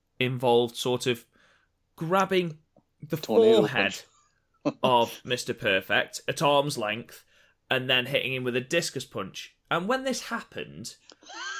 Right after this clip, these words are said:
Speaker 1: I was like, "Oh, okay, he's getting his win back. What the fuck? That's a three count. What?" And the Texas Tornado got the Intercontinental Championship. It was, it was the most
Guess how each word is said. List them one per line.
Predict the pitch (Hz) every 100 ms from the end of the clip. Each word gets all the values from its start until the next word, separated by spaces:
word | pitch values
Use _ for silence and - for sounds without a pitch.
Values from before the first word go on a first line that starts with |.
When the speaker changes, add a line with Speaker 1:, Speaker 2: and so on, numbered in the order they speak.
| - - - _ _ _
Speaker 1:
I | 170
was | 156 151
like, | 151 127 123 - -
"Oh, | 381 415
okay, | - 113
he's | 135
getting | 160 120
his | 135
win | 151 214
back. | 170 107 -
What | 190 -
the |
fuck? | - - 131 90
That's | - -
a | 143
three | - 190 196
count. | 175 117 98
What?" | 139 285 - - _ _ _ _ _
And | 143 156 147 - -
the | 165
Texas | - 202 156 190
Tornado | - 202 180 165 170 165 165 _ _ _ _ -
got | 196 -
the | 190
Intercontinental | 185 180 196 190 196 202 202
Championship. | 202 277 240 190 135 101 -
It | 214
was, | 220 220 - - _ _ _ _ _ _ -
it | 240
was | 233 185 165
the | 247 262
most | 262 254 247 120 110 - - -